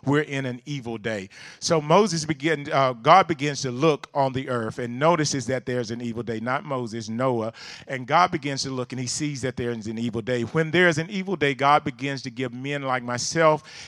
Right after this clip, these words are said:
and Bishop Larry instructions because it's an evil day. He may not give you those instructions, but that's okay as long as you're connected to us, you're gonna be fine.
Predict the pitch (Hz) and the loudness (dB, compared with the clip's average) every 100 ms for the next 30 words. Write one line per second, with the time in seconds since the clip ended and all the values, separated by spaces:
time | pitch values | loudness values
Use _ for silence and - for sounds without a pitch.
0 | - 143 147 147 143 139 147 139 - 151 | -8 -2 0 0 0 -4 -6 -4 -4 -4
1 | 135 127 123 143 135 127 - - 180 - | -4 0 0 -2 -4 -2 0 2 0 0
2 | 143 117 117 - 120 127 110 117 127 117 | -4 -4 -6 -4 -2 -2 -6 -8 -6 -6
3 | 110 101 101 110 185 185 196 175 135 143 | -4 -4 -4 0 2 2 2 0 0 -4
4 | 131 202 160 135 117 117 - 151 156 - | -2 2 2 2 0 -6 -2 -2 0 -4
5 | 165 147 185 220 214 208 - 196 147 139 | -4 -4 4 6 6 0 0 0 0 0
6 | 165 180 165 139 160 156 143 147 147 147 | 0 2 0 0 0 0 -2 -4 -4 -4
7 | - 143 139 175 165 127 120 117 139 110 | -4 -2 -2 -2 -2 -2 -4 -2 0 0
8 | 78 | -6